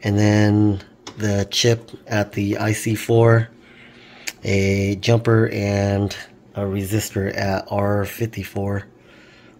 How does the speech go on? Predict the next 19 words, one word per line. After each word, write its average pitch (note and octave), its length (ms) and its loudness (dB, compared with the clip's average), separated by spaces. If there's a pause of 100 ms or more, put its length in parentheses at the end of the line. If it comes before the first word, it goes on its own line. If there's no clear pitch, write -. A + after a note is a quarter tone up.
along G2+ 360 0
with G2 300 -6 (280)
the G2+ 120 -6
pin A2 500 0 (120)
down G2+ 260 -4
here, C3+ 360 -2
the A#2 120 -10
four G#2+ 240 -4
pin G#2 240 0
there. A2+ 260 0 (1000)
And A2 560 6 (540)
that's G#2 240 -4
pretty A#2+ 240 0
much A#2 420 0
it. G#2+ 500 -2 (180)
The G#2 100 -2
hardest G2+ 440 -4
part A2 220 -2
was G#2 340 -4